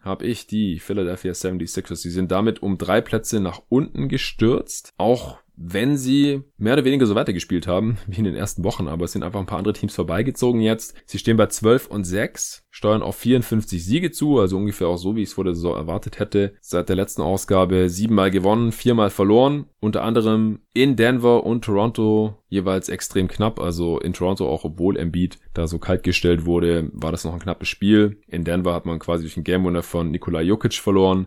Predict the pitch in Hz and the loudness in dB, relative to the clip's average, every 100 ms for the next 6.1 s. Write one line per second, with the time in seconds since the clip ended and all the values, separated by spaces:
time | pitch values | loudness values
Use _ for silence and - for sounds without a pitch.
0 | - - 95 - 117 101 110 123 - - | -4 -2 -2 0 -2 2 2 2 -6 -14
1 | - 127 107 107 98 120 127 123 120 76 | 0 2 4 4 4 4 6 8 6 4
2 | 98 90 98 104 107 101 104 95 92 69 | 0 -2 0 0 0 -2 0 2 0 0
3 | 92 87 85 110 - 98 98 - 92 90 | -2 -4 -2 -6 -2 0 0 -2 -4 -2
4 | 87 80 - 104 95 - 90 92 87 80 | -4 -4 -2 0 0 0 0 2 0 -2
5 | 85 - 85 87 80 80 71 - 82 80 | -6 -8 -8 -8 -8 -10 -12 -8 -4 -4
6 | 76 | -6